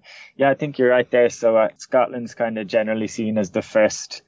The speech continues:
floating offshore wind farm in the world. So that was, I think, in twenty seventeen in Scotland that was built. So it's just a thirty megawatt, five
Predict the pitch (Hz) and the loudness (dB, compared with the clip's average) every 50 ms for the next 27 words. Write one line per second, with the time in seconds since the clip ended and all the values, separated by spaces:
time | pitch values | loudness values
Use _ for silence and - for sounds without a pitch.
0 | _ _ - - - 117 117 117 113 113 110 110 110 104 - - 107 104 104 107 | _ _ -20 -10 0 0 0 2 2 0 2 2 0 0 -2 -2 -2 0 0 0
1 | 107 110 104 - 113 110 107 107 95 98 107 104 104 104 107 110 117 120 120 120 | 0 -2 0 2 2 4 4 4 2 0 0 2 2 4 4 6 6 6 6 4
2 | 104 - - - 110 98 95 104 104 95 - 113 104 101 92 - - - _ _ | 2 -2 -6 -4 -4 0 2 2 2 2 2 -2 -6 -6 -10 -14 -20 -20 _ _
3 | _ _ _ 110 101 - 107 104 - 113 101 - - 113 110 110 95 - 110 104 | _ _ _ -10 -8 -6 -8 -4 -2 -4 -4 0 0 0 0 0 0 0 0 0
4 | 98 107 101 - - 113 113 110 107 101 101 - - - 117 - - 120 107 110 | 0 0 -4 0 2 2 4 4 4 4 2 2 0 0 0 0 2 0 0 2
5 | 110 - - 113 104 - 113 117 107 98 - - 104 95 - - - 113 - - | 0 -2 -2 -4 -6 -2 0 -2 -2 -2 -2 -2 -2 -2 -2 -2 -4 -4 -4 0
6 | - 110 - - - _ - - - _ _ _ _ _ - 113 110 104 95 110 | 2 2 2 2 0 _ -20 -20 -20 _ _ _ _ _ 0 2 2 4 4 2
7 | 107 107 104 104 92 113 110 110 107 98 - - - - - 117 107 104 110 107 | 4 4 2 2 2 2 2 2 2 2 -2 -6 -12 -4 0 2 2 2 2 -2
8 | 92 - | -6 -10